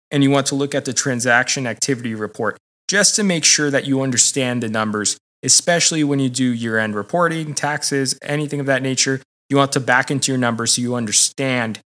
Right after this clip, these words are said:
how host payouts work. So I hope this episode was helpful.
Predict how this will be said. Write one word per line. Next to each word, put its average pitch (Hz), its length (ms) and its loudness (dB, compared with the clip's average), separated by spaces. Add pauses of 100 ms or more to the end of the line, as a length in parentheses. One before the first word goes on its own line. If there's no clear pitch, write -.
(160)
how 127 340 2
host 123 500 -2
payouts 101 460 -8
work. 95 300 -10 (280)
So 156 80 2
I 147 40 6
hope 214 260 0
this 196 140 2
episode 165 360 2
was 131 140 -2
helpful. 135 460 -2